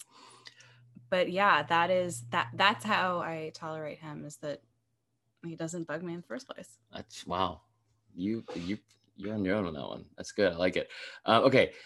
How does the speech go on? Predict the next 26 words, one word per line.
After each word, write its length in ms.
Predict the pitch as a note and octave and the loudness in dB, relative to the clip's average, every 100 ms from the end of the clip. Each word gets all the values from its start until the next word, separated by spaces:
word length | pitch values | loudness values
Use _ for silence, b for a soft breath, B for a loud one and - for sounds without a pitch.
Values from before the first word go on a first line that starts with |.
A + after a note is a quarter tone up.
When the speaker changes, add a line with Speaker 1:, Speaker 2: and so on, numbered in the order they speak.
| B | B
Speaker 2:
This 100 | B2 | 2
is 80 | B2+ | 6
another 200 | A#2+ A2 | 8 8
good 120 | F#2+ | 8
question. 420 | F2 E2 E2+ E2 - b b b - | 4 2 0 -4 -8 b b b 2
This 240 | A2+ A2 | 2 4
is 640 | G#2 G#2+ G2 F#2 F#2 F2+ - | 4 6 8 8 6 4 -2
from 640 | - G2 F2+ E2+ E2+ E2+ F2 | 2 4 4 4 -2 -4 0
our, 180 | F2+ | 2
our 80 | F2+ | 2
buddy 180 | F2+ F2+ | 2 2
Zanarian 420 | E2+ F2+ F2 E2 | 0 -2 -2 -2
Ferguson. 320 | F2 E2+ E2+ | -2 -2 -2
He 60 | F2+ | -2
said, 160 | F2+ D#2 | -2 -4
"How 320 | - A2 C#3 | 0 4 4
is 180 | C3 B2+ | 2 0
it 180 | A#2+ | -2
adjusting 640 | F#2+ E2 - G2 - G2+ F2+ | -4 -6 0 2 2 -2 -2
to 140 | F2+ | -4
life 520 | D#2+ D#2+ D#2+ D#2 - - | -4 -2 -2 -2 -8 -10
in 140 | E2 | -8
the 80 | D#2+ | -4
South?" 580 | - - G1+ - - - _ _ _ _ _ _ _ - - _ _ _ _ _ _ _ _ _ | -4 -4 -8 -10 -14 -20 _ _ _ _ _ _ _ -20 -20 _ _ _ _ _ _ _ _ _
Speaker 1:
Great 180 | G#3+ A3 | -4 0
question. 500 | F#3+ - D3+ C#3+ | -2 -4 -8 -8